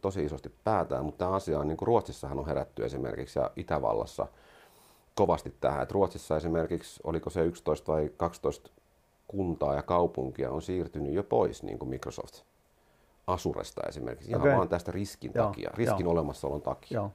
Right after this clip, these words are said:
Speaker 1: Se ei ole vielä realisoitu, mutta se voi realisoitua koska vaan.
Speaker 2: Vaikka se data olisi Euroopassa,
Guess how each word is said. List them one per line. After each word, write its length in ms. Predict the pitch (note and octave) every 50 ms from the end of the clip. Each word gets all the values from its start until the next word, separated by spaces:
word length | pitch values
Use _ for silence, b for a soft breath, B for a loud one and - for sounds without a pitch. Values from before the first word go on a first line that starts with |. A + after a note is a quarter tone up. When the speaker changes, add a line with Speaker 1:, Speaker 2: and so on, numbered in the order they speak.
| _ -
Speaker 1:
Se 140 | - E2+ D#2
ei 80 | D#2+
ole 80 | F2+ F#2
vielä 140 | G2+ F#2+ G2
realisoitu, 520 | G#2 G2+ F2+ D#2+ D2 C2+ D2 C2 - D2
mutta 120 | D2 C#2+
se 100 | - D#2
voi 100 | D2 D2+
realisoitua 500 | D#2 E2+ F2 F2 E2 F2 E2 D#2 - E2+ -
koska 280 | - E2 - - F2
vaan. 140 | E2 C2 B2 A#2+ A#2+
Speaker 2:
Vaikka 440 | B2+ C3+ C#3+ D#3 E3+ E3+ E3+ D3 B2+
se 140 | - C3
data 320 | A#2+ A#2+ A#2 A#2 - A#2 G#2
olisi 360 | G#2 G#2+ G2+ - - - - -
Euroopassa, 680 | F2+ D2+ D#2+ G#2+ F#2 F#2+ - C#3 B2+ - - - D#3